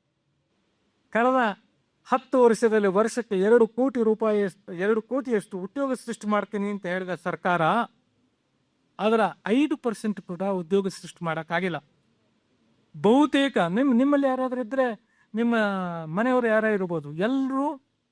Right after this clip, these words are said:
ಕಾಂಟ್ರಾಕ್ಟ್ ಬೇಸಿಸ್ ಉದ್ಯೋಗದಲ್ಲಿದ್ದಾರೆ, ಪರ್ಮನೆಂಟ್ ಕೆಲಸಗಳಿಲ್ಲ. ಸರ್ಕಾರಿ ಶಾಲೆಗಳನ್ನ ಮುಚ್ಚಲಾಗ್ತಿದೆ, ಖಾಸಗಿ ಶಾಲೆಗಳು ನೂರಾರು ಬರ್ತಿದೆ. ಒಂದೊಂದು ಖಾಸಗಿ ಶಾಲೆಗೆ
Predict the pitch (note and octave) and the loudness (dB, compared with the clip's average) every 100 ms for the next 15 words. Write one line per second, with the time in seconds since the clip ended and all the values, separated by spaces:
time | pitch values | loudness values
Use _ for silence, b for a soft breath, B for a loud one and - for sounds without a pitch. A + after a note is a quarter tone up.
0 | _ _ _ _ _ _ _ - G#3 B3 | _ _ _ _ _ _ _ 2 4 4
1 | B3 B3+ A3 - G3+ A3+ A#3 G#3 G3+ F#3+ | 2 -2 -4 -4 -2 -2 -4 -8 -6 -2
2 | G#3+ G#3 G3 F#3+ F3+ E3+ E3 F#3+ D3 _ | 0 2 0 -2 -2 -2 -2 -2 -4 _
3 | - F3 F#3 F#3+ F3+ F3+ - D3+ F3 D#3+ | -4 -2 0 -2 -4 -8 -12 -10 -8 -4
4 | F#3 G3+ - _ _ _ _ _ _ _ | 0 0 -2 _ _ _ _ _ _ _
5 | _ _ _ _ _ _ _ _ _ _ | _ _ _ _ _ _ _ _ _ _
6 | _ _ - G#3+ G#3+ A3+ A3 G#3+ - G3+ | _ _ 0 2 2 2 2 2 2 2
7 | G3+ G3 F#3+ F#3+ F#3 G3+ - F#3+ F3+ - | 2 0 0 2 2 0 0 0 -2 -2
8 | E3+ F#3 F3 - _ _ _ _ _ - | -2 0 -2 -4 _ _ _ _ _ -2
9 | G3+ G3+ G#3 F#3+ - F3 E3+ F3+ F3+ E3+ | -2 -2 -8 -8 -6 -4 -4 -6 -4 -4
10 | F3+ F3 E3+ D3+ D#3 - D#3 F3 - _ | -2 -4 -4 -6 -10 -6 -2 -2 -4 _
11 | _ _ _ _ _ _ _ _ _ _ | _ _ _ _ _ _ _ _ _ _
12 | _ _ _ _ _ - G#3 A#3+ A#3 A3 | _ _ _ _ _ -2 2 4 2 0
13 | G#3+ A#3+ B3+ B3 A#3 A3 A3 G#3+ G3 - | 0 0 -2 -2 0 0 2 0 -2 -6